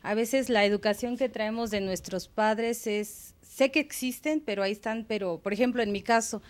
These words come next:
un abrazo no te lo puedo dar porque me quita, ¿cómo te puedo decir? Poder, autoridad. Entonces, desgraciadamente ahí, bueno, en taller, aparte de la educación que se nos imparte, es también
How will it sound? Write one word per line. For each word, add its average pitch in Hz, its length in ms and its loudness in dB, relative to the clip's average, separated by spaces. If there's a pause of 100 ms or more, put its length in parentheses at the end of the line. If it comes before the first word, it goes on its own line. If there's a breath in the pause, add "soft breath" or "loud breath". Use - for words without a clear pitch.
(320 loud breath)
un 233 160 0
abrazo 240 720 2
no 208 220 -2
te 254 80 0
lo 226 120 2
puedo 226 160 2
dar 226 180 2
porque 214 240 -4
me 190 140 -2
quita, 196 600 -4 (1600 soft breath)
¿cómo 214 260 -4
te 208 100 -4
puedo 190 160 -2
decir? 185 320 -8 (180)
Poder, 226 460 6
autoridad. 220 720 0 (160)
Entonces, 233 720 0 (260 loud breath)
desgraciadamente 240 800 4
ahí, 247 300 2
bueno, 220 280 0
en 202 80 -2
taller, 214 460 2
aparte 226 400 0
de 254 80 2
la 220 100 0
educación 202 500 -4
que 247 120 4
se 226 120 -2
nos 220 220 -2
imparte, 233 480 0
es - 460 -6
también 214 580 0